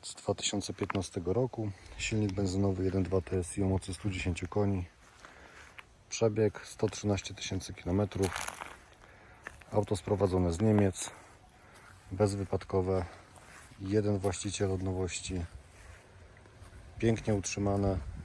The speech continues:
I w bardzo bogatej wersji wyposażenia. Zaraz Wam to wszystko pokażę.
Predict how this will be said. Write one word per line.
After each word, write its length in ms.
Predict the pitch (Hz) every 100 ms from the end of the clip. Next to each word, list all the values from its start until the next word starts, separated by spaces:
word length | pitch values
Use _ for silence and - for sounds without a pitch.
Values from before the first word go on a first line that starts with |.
| - - - - - - - - - - - - -
I 20 |
w 100 | -
bardzo 320 | - 107 101
bogatej 400 | 95 95 95 98
wersji 300 | 87 92 -
wyposażenia. 760 | 92 95 - 92 90 92 107 131 - - - - - - - - - - - - _ _ - - - -
Zaraz 220 | 95 85
Wam 140 | 87
to 80 | -
wszystko 300 | - - -
pokażę. 500 | - - 101 120 139